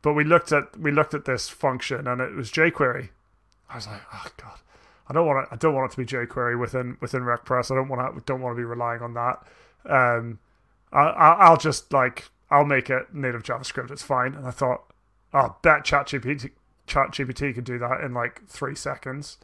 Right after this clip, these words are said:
So I just said, "Can you convert the following into native JavaScript, I E not jQuery? Please explain the changes that you make." I find that asking Chat G P T to explain what it's doing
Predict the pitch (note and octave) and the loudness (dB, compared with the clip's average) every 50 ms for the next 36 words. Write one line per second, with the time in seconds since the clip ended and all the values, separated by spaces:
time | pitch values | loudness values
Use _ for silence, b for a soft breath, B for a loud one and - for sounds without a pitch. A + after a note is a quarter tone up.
0 | b b b b b b b b b b b b b - - - D#3 C#3+ C#3 C3+ | b b b b b b b b b b b b b -4 0 4 4 6 6 6
1 | C3+ C3+ C3+ - _ _ _ _ _ _ _ _ _ _ - C#3 C3+ D3+ B2+ - | 4 4 2 -4 _ _ _ _ _ _ _ _ _ _ -4 0 0 0 2 4
2 | - C#3 B2 - - - A3 A3 G#3+ G#3 - E3+ D3 C#3 D3 D3+ - D3 - - | 4 2 2 4 8 8 8 8 6 2 0 0 0 2 0 0 0 -2 -2 4
3 | F#3 F#3 F3+ F3+ F3+ F3+ D#3 C#3+ C3 - B2+ C#3 C#3+ D3 D3 C3 A#2+ - C3 B2+ | 6 6 6 6 4 4 2 0 -2 -2 -2 0 0 2 2 0 0 2 2 2
4 | B2 B2 - - - C3+ B2+ - - - D3+ C3 C3 C3 B2 B2 B2 C#3+ D3+ D3+ | 2 0 -4 -4 -2 -2 -2 -2 -4 0 2 2 4 4 2 0 0 0 -2 -2
5 | - - - B2 B2+ B2 - C3 B2+ B2 B2 B2+ - - - - - D#3+ D3+ D3 | -2 -4 -4 -4 -4 -2 0 2 2 2 2 -2 -4 -8 -8 -2 0 2 2 2
6 | C#3 B2 - - - - - C#3+ C#3+ C3 C3 C3 C3 B2+ A#2+ - - C3 B2+ B2 | 2 0 -4 -8 -12 -10 -4 -2 -2 0 0 -2 -4 -6 -6 -6 -6 -8 -6 -6
7 | B2+ A#2+ A2 C3 B2+ - C3 B2 A#2+ A#2 C3 C#3 - - b b b b b b | -8 -6 -4 -6 -6 -6 -6 -6 -4 -4 -6 -6 -8 -14 b b b b b b
8 | b b - - - - E3+ E3+ F3+ F3+ F3+ F3+ - - D#3 D3+ D#3 D#3+ - - | b b -4 0 4 8 8 8 8 8 4 4 4 6 8 10 10 10 8 6
9 | - - E3+ D#3+ D3 C3+ C3 B2 - _ _ _ _ _ _ _ _ _ _ _ | -4 -4 -2 -2 -2 -4 -6 -8 -10 _ _ _ _ _ _ _ _ _ _ _
10 | _ _ - - - D3 C#3 - - - C#3+ C3 C#3 B2+ - C#3+ C3+ B2 - C3+ | _ _ -2 4 4 4 4 4 0 -4 -4 -2 -4 -4 -4 -4 -4 -2 -2 -4
11 | B2+ - - - - - - C#3 C#3 C3+ C3+ C#3 D3 D3 C3 C3+ C3 C3 - B2 | -4 -4 -8 -12 -8 -2 0 2 4 6 6 4 4 2 0 0 0 -2 -4 -6
12 | A2 A2 G#2 C3 B2 A#2+ B2+ C#3+ F3+ G#3+ | -10 -8 -4 -4 -2 0 0 0 0 -2